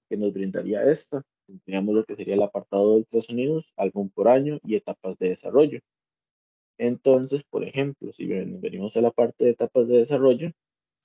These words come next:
vemos en donde se muestra una pequeña descripción de cada una de las etapas. Entonces, aquí se ven donde, por ejemplo, recién nacido, nos dice que esta etapa va de cero a un mes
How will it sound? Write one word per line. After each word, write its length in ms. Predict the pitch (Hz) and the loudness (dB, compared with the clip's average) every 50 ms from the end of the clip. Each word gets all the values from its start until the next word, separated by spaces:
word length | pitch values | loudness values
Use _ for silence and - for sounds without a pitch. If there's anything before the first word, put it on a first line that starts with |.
| _ _ _ _ _ _ _ _ | _ _ _ _ _ _ _ _
vemos 300 | - 107 104 110 113 113 | 2 4 4 4 4 2
en 80 | 123 117 | 2 2
donde 220 | 117 113 110 107 | 2 2 0 -2
se 100 | 104 113 | -2 -4
muestra 280 | 107 110 120 - - 123 | -6 -6 -6 -6 -6 -4
una 140 | 123 110 98 | -4 -4 -4
pequeña 400 | - 107 - 90 90 95 98 101 | -6 -8 -6 -6 -4 -2 -2 -2
descripción 560 | 101 - - _ 110 - - - 110 110 117 | -4 -6 -8 _ -16 -14 -2 0 2 2 2
de 100 | 131 131 | 0 0
cada 260 | - 104 98 92 95 | 0 0 0 2 2
una 280 | 101 107 104 104 104 107 | 0 0 -2 -2 -2 0
de 60 | 104 | 0
las 180 | 101 95 95 | 0 -2 -2
etapas. 460 | - - - - 147 - - - - - _ _ _ _ _ _ _ _ | -6 -4 0 2 2 2 0 -4 -8 -10 _ _ _ _ _ _ _ _
Entonces, 480 | 104 104 - 101 104 110 110 107 113 107 | -8 -4 0 2 4 4 4 4 2 -2
aquí 160 | - 110 110 | -4 -6 0
se 120 | - 117 | 4 4
ven 260 | 117 117 120 123 135 | 6 6 4 2 0
donde, 220 | 135 113 190 - - | -4 -4 -4 -6 -6
por 160 | - - - | -8 -10 -10
ejemplo, 420 | - - 139 175 170 165 165 139 | -4 -2 -2 -2 0 0 0 0
recién 320 | 104 95 95 - 101 101 104 | 0 -4 -6 -6 -4 -4 -2
nacido, 420 | 101 98 - 151 170 185 175 175 | -4 0 2 4 6 6 4 2
nos 280 | 160 - 101 95 87 - | -2 -6 -8 -8 -6 -6
dice 260 | 98 95 - 110 107 | -6 -4 -4 -4 -2
que 120 | - 107 | 2 2
esta 200 | 104 101 - 113 | 2 2 2 2
etapa 360 | 110 - - 95 95 - - 110 | 2 2 0 -2 -2 0 2 4
va 200 | 101 98 101 104 | 6 6 6 4
de 80 | 104 | 2
cero 320 | 101 - 104 104 98 101 101 | 0 0 -2 0 2 2 0
a 20 | |
un 140 | 101 98 - | 0 -2 -2
mes 260 | 165 180 190 - _ | -4 -4 -4 -4 _